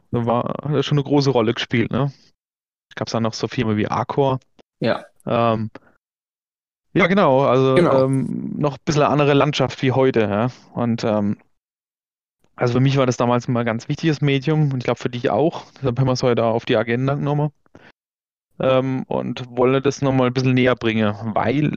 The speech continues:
Speaker 1: wir natürlich auch Parallelen sehen, ähm, zur, zur heutigen Infrastruktur, ne? Oder zu heutigen Systemen, die irgendwie witzigerweise auch sehr wie, ähm, ähm, das I R C.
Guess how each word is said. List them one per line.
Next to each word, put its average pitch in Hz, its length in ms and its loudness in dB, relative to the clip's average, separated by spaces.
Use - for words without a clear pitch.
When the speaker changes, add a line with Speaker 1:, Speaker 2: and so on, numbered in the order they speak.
Speaker 1:
wir 139 320 -2
natürlich 135 440 0
auch - 200 -2
Parallelen 127 720 2
sehen, 123 440 0
ähm, 117 560 -4
zur, 117 460 0
zur 120 140 -2
heutigen 120 300 0
Infrastruktur, 117 800 -4
ne? 107 140 -2
Oder 110 160 -2
zu - 180 -4
heutigen 135 360 0
Systemen, 135 520 0
die 127 240 0
irgendwie 139 380 -2
witzigerweise 120 640 0
auch 120 160 0
sehr 131 400 2
wie, 120 180 4
ähm, 113 400 2
ähm, 127 380 0
das 147 240 0
I - 40 -4
R 123 260 2
C. - 340 -4